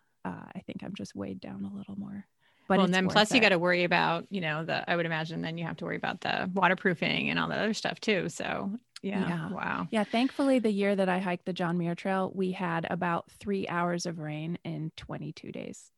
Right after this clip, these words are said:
Speaker 1: So I didn't really have to
Speaker 2: <laughs>
Speaker 1: put it away much. <laughs>
Speaker 2: Yeah, that's good.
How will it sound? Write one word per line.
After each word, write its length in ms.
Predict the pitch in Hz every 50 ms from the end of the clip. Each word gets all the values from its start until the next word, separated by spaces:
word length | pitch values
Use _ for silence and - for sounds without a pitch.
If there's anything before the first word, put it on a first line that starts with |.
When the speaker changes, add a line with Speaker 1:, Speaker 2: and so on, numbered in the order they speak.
| _ _
Speaker 1:
So 400 | - - - - - - - - - - - - - - - _ _ _ -
I 60 | 214 - _ -
didn't 240 | 214 202 190 - - -
really 180 | - - -
have 220 | 196 202 - - -
to 200 | - 73 69 -
Speaker 2:
<laughs> 920 | 147 - - - - - - - - - _ _ _ - 214 185 - -
Speaker 1:
put 220 | - 233 214 185
it 100 | 190 170
away 340 | 175 170 170 170 139 160 160 131
much. 460 | - 90 92 - - - - - - -
<laughs> 460 | 202 233 233 - - 262 226 - -
Speaker 2:
Yeah, 380 | 269 226 185 180 170 170 175 175 170 -
that's 220 | 196 170 - - -
good. 340 | 202 180 170 170 175 156